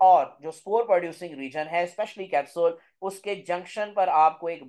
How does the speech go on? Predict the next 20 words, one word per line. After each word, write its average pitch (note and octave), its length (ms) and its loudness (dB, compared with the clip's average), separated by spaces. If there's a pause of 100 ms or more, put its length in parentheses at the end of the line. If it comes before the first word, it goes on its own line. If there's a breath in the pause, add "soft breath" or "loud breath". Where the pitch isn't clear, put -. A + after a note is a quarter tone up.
बैंड F3+ 380 0
मिलेगा D#3+ 380 0
मेरिस्टेमेटिक C#3+ 760 -8
टिश्यू F3 260 -10
का, F3+ 200 4 (340 loud breath)
जिससे F#3 320 -8
ये F3 260 -6 (120)
ग्रो F#3 220 0
करते F#3 360 -4
रहते E3 320 -4
हैं। E3+ 200 -8
और E3 160 -4
sporophyte E3+ 540 -2
क्योंकि E3 220 -12
लंबा D3+ 380 4
हो F#3 140 4
जाता D#3+ 280 -2
है D#3 60 2
काफी D3 320 -2
ज्यादा, C#3 400 0